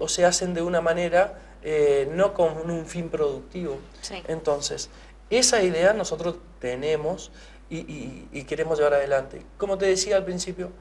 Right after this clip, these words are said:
Speaker 1: el tema de la inseguridad,
Speaker 2: Ujú.
Speaker 1: que es algo que, que, por ejemplo, a mí personalmente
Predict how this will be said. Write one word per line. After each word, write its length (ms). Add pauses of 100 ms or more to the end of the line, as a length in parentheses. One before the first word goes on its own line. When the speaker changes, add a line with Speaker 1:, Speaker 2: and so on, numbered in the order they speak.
(120)
Speaker 1:
el 120
tema 240
de 80
la 160
inseguridad, 680
Speaker 2:
Ujú. 1160
Speaker 1:
que 140
es 80
algo 360
que, 80
que, 280 (1080)
por 100
ejemplo, 340
a 60
mí 120
personalmente 800